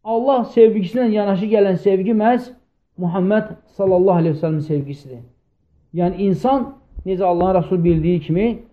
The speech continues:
Allah və Rasulun sevgisi ikisi birlikdə bütün məxluqatların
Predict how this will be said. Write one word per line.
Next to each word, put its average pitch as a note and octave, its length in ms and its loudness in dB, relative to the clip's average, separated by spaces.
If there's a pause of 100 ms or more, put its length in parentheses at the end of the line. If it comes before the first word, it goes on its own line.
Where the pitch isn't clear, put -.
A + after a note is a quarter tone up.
(320)
Allah G#3+ 520 4
və G#3 120 6
Rasulun G3 340 0
sevgisi F#3 680 0 (280)
ikisi A#3 340 -4
birlikdə A3+ 720 4 (640)
bütün G3+ 340 -2
məxluqatların F3 880 2